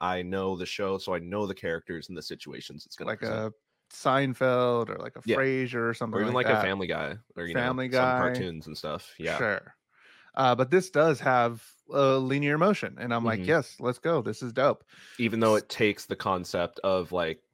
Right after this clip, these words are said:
Speaker 1: those sitcoms and applies it to the show.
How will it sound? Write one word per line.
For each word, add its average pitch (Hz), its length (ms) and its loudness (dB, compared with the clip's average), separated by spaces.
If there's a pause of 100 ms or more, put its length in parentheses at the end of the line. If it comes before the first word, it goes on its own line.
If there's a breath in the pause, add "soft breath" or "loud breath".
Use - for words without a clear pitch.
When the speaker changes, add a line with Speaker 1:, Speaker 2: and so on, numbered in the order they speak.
(100)
Speaker 1:
those 85 280 0
sitcoms 78 1040 -6
and 82 340 -6 (520)
applies 98 400 4
it - 100 -8
to 92 80 -10
the 82 60 -4
show. - 240 0